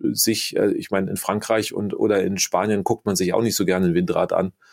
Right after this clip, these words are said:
oder eine Solaranlage und, ähm, dann für den eigenen Bedarf das erstmal zu machen und dann noch für die Deutschen zusätzliche Anlagen aufzustellen, weil die Deutschen, die sich nicht angucken wollen,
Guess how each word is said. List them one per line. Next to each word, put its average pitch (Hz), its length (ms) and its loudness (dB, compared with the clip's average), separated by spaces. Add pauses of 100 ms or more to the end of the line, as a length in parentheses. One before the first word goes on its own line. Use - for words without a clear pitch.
(340)
oder 95 240 2
eine 95 160 2
Solaranlage 92 840 2
und, 87 300 -6
ähm, 92 340 -2
dann 95 380 -4
für - 180 -2
den 95 140 0
eigenen 101 340 0
Bedarf 101 300 0
das 107 140 0
erstmal 107 320 0
zu - 120 0
machen 104 240 0
und 101 180 -2
dann 98 120 2
noch 107 120 0
für 117 160 0
die 95 140 0
Deutschen 110 580 2
zusätzliche 107 840 2
Anlagen 95 480 2
aufzustellen, 104 640 0
weil 95 120 2
die 95 100 0
Deutschen, 95 320 0
die 101 80 0
sich 92 180 0
nicht 90 160 -2
angucken 95 460 -2
wollen, 95 300 2